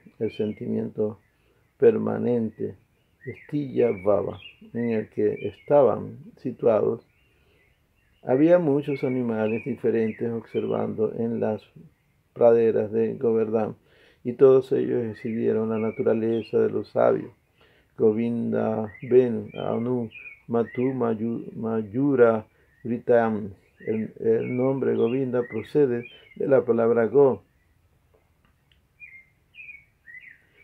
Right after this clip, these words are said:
indante. Go se refiere a los pastorcillos. Las pastorcillas, las vacas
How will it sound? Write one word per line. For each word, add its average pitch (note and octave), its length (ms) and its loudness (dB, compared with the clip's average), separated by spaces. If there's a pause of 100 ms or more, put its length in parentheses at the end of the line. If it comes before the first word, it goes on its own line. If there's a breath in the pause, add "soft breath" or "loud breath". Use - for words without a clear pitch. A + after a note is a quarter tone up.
(360)
indante. C3+ 880 4 (3500)
Go D3+ 420 10
se A#2+ 160 4
refiere C#3 500 6
a C3 120 4
los A#2 300 -2 (360)
pastorcillos. A2+ 840 -4 (720 soft breath)
Las A#2 240 -2
pastorcillas, B2 720 -4
las G2+ 200 -8
vacas B2+ 360 -2